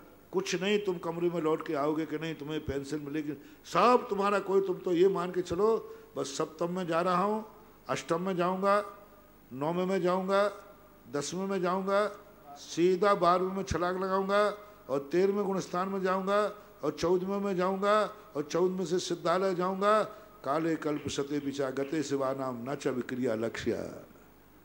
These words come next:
मैंने दीक्षा ही ली इसीलिए है, फेल होने के लिए नहीं दी। पहले दिन का सप्तम गुण स्थान बता रहा हूं,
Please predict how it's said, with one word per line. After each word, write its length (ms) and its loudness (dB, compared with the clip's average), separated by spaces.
मैंने 200 -8
दीक्षा 340 -2
ही 80 2
ली 280 -2
इसीलिए 560 0
है, 140 -4
फेल 260 -4
होने 260 -6
के 100 -12
लिए 140 -4
नहीं 200 -8
दी। 240 -4
पहले 320 2
दिन 200 -2
का 160 -4
सप्तम 560 -6
गुण 80 -8
स्थान 340 -8
बता 280 -8
रहा 200 -6
हूं, 200 -8